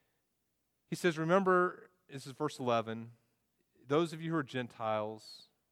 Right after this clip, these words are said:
verse twelve, "remember you were at that time separated from Christ.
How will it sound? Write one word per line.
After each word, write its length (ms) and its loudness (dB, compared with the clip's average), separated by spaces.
verse 160 -8
twelve, 420 2
"remember 560 -2
you 100 -4
were 40 4
at 80 -4
that 200 0
time 300 -2
separated 580 -4
from 160 -16
Christ. 640 -8